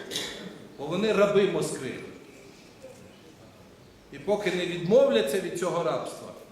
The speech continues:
не побачать світлого майбутнього. Кажуть про нього, а не побачать. Тому що раби,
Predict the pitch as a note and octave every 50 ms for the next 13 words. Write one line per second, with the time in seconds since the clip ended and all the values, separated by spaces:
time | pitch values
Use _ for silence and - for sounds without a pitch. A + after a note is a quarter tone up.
0 | - - - - - - - - - C#3+ F3+ - G3+ A3 G#3+ A#3 A#3+ G#3+ - -
1 | - - F3 E3 E3 E3 D#3+ D#3 D3+ C#3 C#3 C3+ C#3 C3 C3 B2+ A#2 G#2+ G#2 -
2 | - - - - - - - - - - - - - - - - - - - -
3 | - - - - - - - - - - - B3 B3+ B3+ G3+ G3+ G#3+ - - F#3
4 | F3+ F3 E3+ D3+ C3 - - - - - - - F3 G#3 A#3 B3+ B3 B3 B3+ A#3+
5 | G3+ G#3 F#3 E3 D3+ - - - - - - - - - - - - - - -
6 | - - - - - - - - - - - - - - - - - - - -
7 | - - - - - - - - - - - C#3 C#3 F3 G3+ F#3+ - G3+ F#3 D#3
8 | - E3 G3 F#3+ F#3+ F#3+ F#3 E3+ D#3+ - -